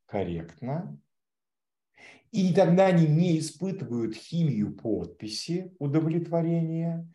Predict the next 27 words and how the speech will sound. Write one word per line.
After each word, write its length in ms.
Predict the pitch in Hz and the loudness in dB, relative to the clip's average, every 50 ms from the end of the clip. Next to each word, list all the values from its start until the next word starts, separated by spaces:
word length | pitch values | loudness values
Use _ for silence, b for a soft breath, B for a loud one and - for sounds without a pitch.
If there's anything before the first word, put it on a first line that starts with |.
| B B B B B B | B B B B B B
а 160 | - - 98 | -16 -14 -12
тогда 260 | - 107 104 104 110 110 | -8 -6 -4 -2 -2 0
нужно 260 | 113 110 107 110 107 | 0 -2 -2 -2 -4
понять, 320 | 104 110 104 101 95 - | -4 -2 -2 -2 -4 -6
а 80 | 98 - | -8 -10
что 200 | - - - - | -10 -12 -12 -12
ж 80 | - | -12
такое 300 | - - 87 - 107 95 | -12 -14 -12 -10 -8 -8
удовлетворение? 1120 | 87 82 85 90 90 90 90 - - 98 95 82 80 80 78 76 80 82 98 117 131 139 - | -6 -6 -4 -4 -4 -4 -4 -6 -6 -8 -8 -8 -8 -8 -8 -8 -8 -8 -6 -6 -6 -6 -4
И 100 | - 135 | -4 -2
для 220 | 104 104 120 120 110 | 0 2 2 4 4
нас, 260 | 107 107 107 104 107 | 4 4 2 2 2
для 160 | 101 113 127 | 0 0 0
открытосакральных, 880 | 127 - - 147 143 - 147 143 - 151 147 - 156 156 156 160 151 - | 0 -2 -4 -6 -4 -4 -4 -4 -6 -8 -6 -4 -4 -4 -4 -6 -8 -10
что 180 | - - 160 | -8 -8 -8
ж 60 | 147 | -8
такое 260 | - - 143 - 160 151 | -8 -12 -4 -2 0 2
удовлетворение? 840 | 143 160 156 156 151 147 160 160 165 165 160 165 170 170 165 165 B B B B B | 4 2 2 2 0 -2 -2 0 0 0 0 0 0 -2 -2 -6 B B B B B
Потому 280 | - 110 113 117 123 127 | -12 -10 -8 -8 -8 -8
что, 140 | - - 131 | -8 -10 -10
находясь 380 | 120 - 135 120 123 123 107 | -6 -6 -4 -4 -4 -4 -6
с 60 | 107 110 | -6 -6
генератором, 560 | 117 120 120 120 120 120 117 120 117 123 123 | -4 -4 -2 0 0 0 -2 -4 -6 -6 -6
мы 100 | 123 123 | -6 -6
тоже 280 | 123 123 120 117 113 117 | -6 -6 -6 -6 -6 -6
это 200 | 117 117 110 110 | -8 -8 -10 -10
чувствуем. 800 | - - 120 113 - - - - 117 117 120 120 120 117 - | -10 -12 -12 -12 -14 -16 -12 -8 -6 -6 -4 -6 -6 -8 -10